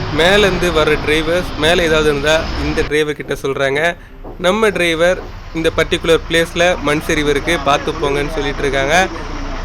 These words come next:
அது மட்டும் இல்ல, இங்கேருந்து உங்களுக்கு இன்ஃபர்மேஷன் வைஸ்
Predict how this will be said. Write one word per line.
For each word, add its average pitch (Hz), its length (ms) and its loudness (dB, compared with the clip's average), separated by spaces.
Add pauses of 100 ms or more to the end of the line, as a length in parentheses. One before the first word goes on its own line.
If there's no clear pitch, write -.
(240)
அது 175 240 2
மட்டும் 208 340 2
இல்ல, 180 340 4 (380)
இங்கேருந்து 196 640 4
உங்களுக்கு 165 560 0
இன்ஃபர்மேஷன் 185 560 0
வைஸ் 170 300 -2